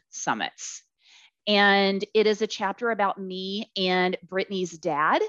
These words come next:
and Brittany's husband, Reese Crosby, climbing Long's Peak in Colorado. It's a fourteen thousand plus foot mountain that is actually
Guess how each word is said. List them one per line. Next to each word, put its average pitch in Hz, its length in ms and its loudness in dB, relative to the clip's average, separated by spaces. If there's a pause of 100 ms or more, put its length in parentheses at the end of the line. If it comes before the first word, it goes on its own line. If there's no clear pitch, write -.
(440)
and 214 720 2
Brittany's 202 640 -6
husband, 214 640 -2
Reese 208 240 -6
Crosby, 165 640 -2 (260)
climbing 196 540 2
Long's 180 380 0
Peak 214 540 -10
in 196 280 0
Colorado. 185 800 2 (380)
It's 196 260 -2
a 185 360 2
fourteen 196 440 -8
thousand 185 380 0
plus 185 280 -2
foot - 180 -6
mountain 180 580 -2
that 180 200 2
is 180 300 0
actually 175 520 -8